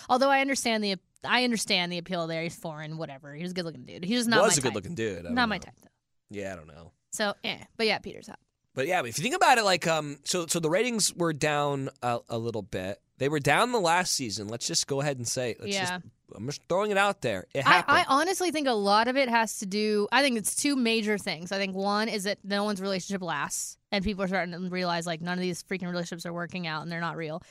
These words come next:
Speaker 1: And B, I think everyone is, like, seeing these girls go on sell stuff on their Instagram, and they're
Speaker 2: Yeah.
Speaker 1: like, "No one's here for any kind of right reason. Everyone's just here to be Instagram famous."
Speaker 2: I know. I saw there was one girl that was, like, a social media,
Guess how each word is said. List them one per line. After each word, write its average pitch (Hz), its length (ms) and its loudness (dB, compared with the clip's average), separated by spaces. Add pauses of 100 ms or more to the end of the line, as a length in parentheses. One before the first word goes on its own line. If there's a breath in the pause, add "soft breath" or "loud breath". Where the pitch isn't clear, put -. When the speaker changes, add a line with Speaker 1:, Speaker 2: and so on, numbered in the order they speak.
(120)
Speaker 1:
And 185 220 -2
B, 220 340 2 (240 loud breath)
I 202 60 0
think 202 260 -2
everyone 208 560 -6
is, 214 140 -6
like, 214 160 -4
seeing 214 240 -4
these 220 160 -4
girls 226 260 -2
go 196 120 -2
on 214 240 0
sell 214 280 -2
stuff 214 200 -4
on 214 80 -4
their 214 120 -2
Instagram, 202 380 -2
and 196 100 -4
they're 196 60 -4
Speaker 2:
Yeah. 196 60 0
Speaker 1:
like, 196 180 -2
"No 214 200 -2
one's 226 280 0
here 202 600 -2
for 202 140 0
any 226 220 0
kind 214 180 0
of 190 80 -2
right 190 200 2
reason. 180 320 0
Everyone's 180 340 -2
just 196 300 -2
here 196 100 -4
to 175 60 -6
be 175 80 -6
Instagram 160 440 -12
famous." - 140 -18
Speaker 2:
I 185 80 4
know. 180 80 4
I 160 60 4
saw - 180 6
there 185 140 2
was 139 100 0
one 160 160 4
girl 151 140 0
that 135 100 0
was, 135 160 0
like, 135 120 2
a 131 40 0
social 139 340 0
media, 123 600 -2